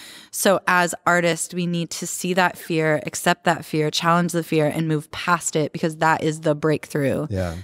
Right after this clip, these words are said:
Speaker 1: as an artist.
Speaker 2: Mm-hmm. Yeah. No, I, I, I completely agree.
Speaker 1: Mm-hmm.
Speaker 2: Yeah. <clears throat> Recently, I've been, um, I've been, I've just been writing a lot, uh, just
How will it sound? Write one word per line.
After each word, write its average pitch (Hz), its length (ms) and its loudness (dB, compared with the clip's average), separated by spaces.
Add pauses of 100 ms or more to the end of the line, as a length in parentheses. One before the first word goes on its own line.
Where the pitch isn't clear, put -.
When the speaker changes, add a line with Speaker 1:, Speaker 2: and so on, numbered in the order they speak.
(140)
Speaker 1:
as 165 160 2
an 151 120 2
artist. 113 600 0
Speaker 2:
Mm-hmm. - 420 -10 (260)
Yeah. 117 280 4 (360)
No, 117 100 2
I, 120 240 6
I, 113 140 0
I 101 100 -2
completely 98 400 -4
agree. 95 240 -2
Speaker 1:
Mm-hmm. 170 380 2 (360)
Speaker 2:
Yeah. 110 240 2 (220)
<clears throat> 165 240 4
Recently, 123 520 -2
I've 104 140 2
been, 98 200 2
um, 85 480 0 (840)
I've 95 80 -4
been, 110 100 2
I've 107 180 4
just 98 120 -4
been 101 140 2
writing 92 280 4
a 92 80 4
lot, 90 380 2
uh, 82 480 0 (480)
just - 320 -4